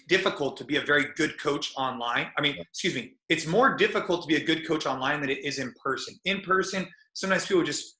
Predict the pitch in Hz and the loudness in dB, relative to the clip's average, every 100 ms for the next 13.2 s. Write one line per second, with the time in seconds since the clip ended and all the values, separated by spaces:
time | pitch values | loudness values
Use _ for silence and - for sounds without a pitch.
0 | _ - 226 214 220 220 175 156 208 214 | _ 4 6 8 8 8 6 4 2 6
1 | 214 202 202 156 151 147 190 175 147 156 | 6 8 6 0 -8 -4 -2 0 2 2
2 | 156 143 131 139 139 139 160 135 143 143 | 2 2 2 0 0 -2 -2 2 2 2
3 | 139 139 139 139 135 _ _ 143 143 143 | 0 0 2 0 -6 _ _ 2 2 2
4 | - 139 135 - - - 165 180 151 185 | 0 2 2 -2 -12 -4 2 2 4 4
5 | 220 151 165 180 147 143 135 135 175 196 | 4 2 4 4 4 0 -2 2 6 6
6 | 151 - - - 165 180 170 131 - - | 6 0 -8 -6 4 4 4 0 -6 -14
7 | - 147 156 143 185 165 165 - 135 - | -8 -2 0 0 0 -2 -4 -6 -4 4
8 | 175 170 170 170 - 131 131 123 - 131 | 4 6 4 4 2 -2 -4 -6 -2 4
9 | 143 185 180 190 190 113 131 143 - 135 | 4 4 4 4 2 2 4 4 0 -4
10 | - 123 - 135 131 139 139 175 170 127 | -4 -8 -4 -4 0 0 0 -2 -2 -6
11 | 127 139 131 131 123 123 123 - - 110 | -4 0 0 -2 -8 -8 -8 -8 -16 -14
12 | - 123 98 _ _ _ _ - - 87 | -6 -4 -6 _ _ _ _ -14 -10 -2
13 | 95 85 | 2 0